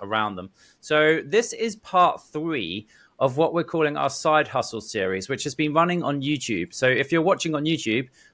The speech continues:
hopefully you've seen part one and two. If you're on the podcast, you won't have seen part one and two. So your options are either go watch YouTube, or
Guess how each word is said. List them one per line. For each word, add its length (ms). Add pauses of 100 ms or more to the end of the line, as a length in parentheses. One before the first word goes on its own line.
(120)
hopefully 280
you've 100
seen 220
part 260
one 160
and 140
two. 320 (320)
If 160
you're 120
on 140
the 80
podcast, 720
you 160
won't 220
have 80
seen 180
part 240
one 140
and 100
two. 220
So 160
your 160
options 380
are 360
either 160
go 240
watch 300
YouTube, 580
or 480